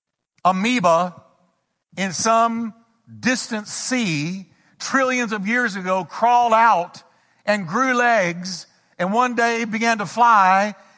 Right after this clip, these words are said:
and then morphed into a monkey and then morphed into man. No, no, no, no. You're not gonna make a monkey out of me. I did not come from that.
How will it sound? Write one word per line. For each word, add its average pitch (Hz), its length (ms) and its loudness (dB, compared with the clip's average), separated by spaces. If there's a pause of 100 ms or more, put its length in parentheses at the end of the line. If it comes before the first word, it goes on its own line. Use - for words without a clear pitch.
(180)
and 196 140 0
then 247 140 2
morphed 240 500 0
into 233 240 -2
a 226 80 0
monkey 233 360 0
and 202 100 -2
then 233 120 2
morphed 233 420 0
into 233 160 0
man. 139 640 0 (440)
No, 254 200 2
no, 254 180 2
no, 254 160 2
no. 254 200 2
You're 240 180 -2
not 247 240 2
gonna 240 160 0
make 247 220 0
a 233 80 4
monkey 226 420 2
out 156 180 6
of 165 80 -2
me. 143 400 -2 (1700)
I 214 140 6
did 240 160 -2
not 240 240 2
come 254 260 0
from 165 240 -2
that. 110 360 2